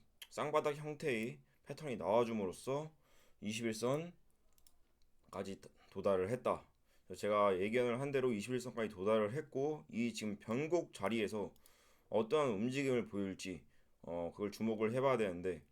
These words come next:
어, 개인적으로는 이점육 불까지는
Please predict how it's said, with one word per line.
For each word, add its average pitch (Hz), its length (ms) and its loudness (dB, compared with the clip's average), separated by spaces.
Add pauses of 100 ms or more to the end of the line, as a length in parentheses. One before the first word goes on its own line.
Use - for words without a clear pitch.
(280)
어, 92 120 -8
개인적으로는 135 800 0 (1300)
이점육 110 480 -2
불까지는 107 600 0